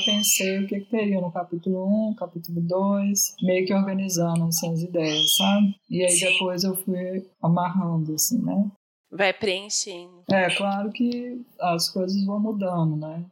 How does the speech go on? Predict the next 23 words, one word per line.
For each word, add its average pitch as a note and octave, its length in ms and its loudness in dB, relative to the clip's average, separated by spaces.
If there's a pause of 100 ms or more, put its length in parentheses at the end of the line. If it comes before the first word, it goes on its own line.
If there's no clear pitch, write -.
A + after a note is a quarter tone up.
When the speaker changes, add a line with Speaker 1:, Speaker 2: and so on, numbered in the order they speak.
(140)
Speaker 2:
Além B3+ 240 2
da F4+ 100 2
sua E4+ 200 2
orientadora, A#3+ 720 0
você A3 240 -4
mostra A3 400 -2
o - 20 -14
texto G#3 320 -4
pra F#3+ 160 -2
outras F#3 300 -8
pessoas C4+ 800 2
ou A#3 180 -6
seu - 320 -4
texto A3 320 -2
da G3+ 140 0
dissertação A3 680 -4
é A#3+ 60 -4
só A#3 160 0
com A#3 220 -4
ela G#3 220 -2
que G#3+ 100 -12
você F#3+ 240 -8
conversa? F3+ 640 -6